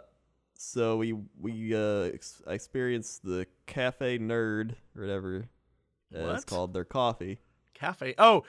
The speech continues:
Speaker 2: Cafe Nero?
Speaker 1: Yeah, Cafe Nerd.
Speaker 2: You were like, "Cafe Nerd!"
Speaker 1: It even looks like a D at the end.
Speaker 2: It is definitely
Speaker 1: Definitely
Speaker 2: an
Speaker 1: Cafe
Speaker 2: O.
Speaker 1: Nerd.
Speaker 2: Yeah,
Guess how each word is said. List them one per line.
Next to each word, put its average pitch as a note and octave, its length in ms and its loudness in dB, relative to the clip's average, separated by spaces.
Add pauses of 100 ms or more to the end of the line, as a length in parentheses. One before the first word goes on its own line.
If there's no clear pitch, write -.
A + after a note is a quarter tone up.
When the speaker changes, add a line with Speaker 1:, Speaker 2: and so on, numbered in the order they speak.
(140)
Speaker 2:
Cafe G#3+ 280 6
Nero? G#3 640 8 (420)
Speaker 1:
Yeah, G2+ 160 -2
Cafe C3+ 420 -2
Nerd. G2+ 360 0 (140)
Speaker 2:
You F#3+ 180 2
were G#3 60 6
like, - 300 4
"Cafe D#4+ 480 12
Nerd!" E4 640 8 (400)
Speaker 1:
It E3+ 80 -6
even G3+ 220 -2
looks A3 180 -6
like D#3 120 -4
a B2+ 80 -2
D C#3+ 280 -4
at A#2+ 120 -6
the E2 160 -4
end. D2 120 -4
Speaker 2:
It F3+ 100 8
is D#3+ 180 4
definitely G3 440 6
Speaker 1:
Definitely F#3+ 40 8
Speaker 2:
an F3+ 80 2
Speaker 1:
Cafe A#2 340 2
Speaker 2:
O. F2 40 -6
Speaker 1:
Nerd. E2 300 -8 (420)
Speaker 2:
Yeah, E3 200 -4